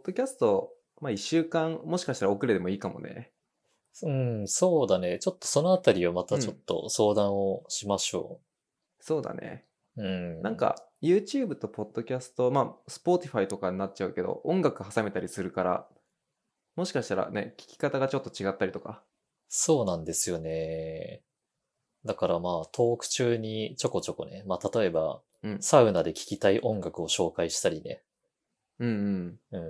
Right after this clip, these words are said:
Speaker 2: うん。まあ、Spotifyと連携したら、そういうことも、まあ、実現可能ですよという感じなので。
Speaker 1: うん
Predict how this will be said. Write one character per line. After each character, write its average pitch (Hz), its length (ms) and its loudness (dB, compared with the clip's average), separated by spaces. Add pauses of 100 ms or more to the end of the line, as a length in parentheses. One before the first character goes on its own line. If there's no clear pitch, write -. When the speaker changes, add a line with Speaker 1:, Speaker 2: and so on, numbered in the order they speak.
(500)
Speaker 2:
う - 20 -14
ん。 101 40 -6
ま 90 80 -2
あ、 - 20 -6
Spotify 107 600 0
と 113 120 0
連 110 260 0
携 120 200 2
し - 100 -2
た 151 140 -2
ら、 131 460 0
そ 113 200 0
う 110 40 -2
い - 20 -4
う 110 40 -6
こ - 140 -6
と 156 100 4
も、 80 320 -2 (260)
ま 101 80 0
あ、 - 20 -6
実 101 260 0
現 95 180 2
可 101 120 0
能 98 140 0
で 95 100 0
す - 160 2
よ 80 100 -6
と - 140 -8
い - 260 -8
う - 60 -16
感 85 240 -4
じ 92 180 -6
な 82 80 -4
の 80 120 -8
で。 - 360 -8 (360)
Speaker 1:
う 113 40 -2
ん 92 500 -4